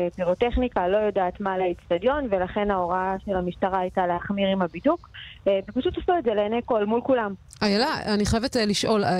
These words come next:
Speaker 2: האם הבדיקות ש-, ש-, שחוויתם הם רק בסמי עופר, או שעושים לכם את זה גם באצטדיונים, אה,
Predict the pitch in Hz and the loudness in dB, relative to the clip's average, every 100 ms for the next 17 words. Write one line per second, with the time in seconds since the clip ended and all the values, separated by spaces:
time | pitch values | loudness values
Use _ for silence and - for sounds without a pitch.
0 | 180 208 214 277 302 233 165 190 240 220 | 0 0 2 2 2 0 0 0 0 0
1 | - 185 170 - 185 220 - 180 185 220 | 0 0 0 0 0 2 2 2 0 2
2 | 196 180 165 - 160 - 170 185 226 - | 2 4 2 -2 -8 -4 0 0 0 -2
3 | - 254 254 262 294 269 220 - 208 208 | 0 0 0 0 0 0 0 0 0 2
4 | 196 175 190 190 - 190 170 180 196 185 | 2 2 2 2 0 0 2 4 4 2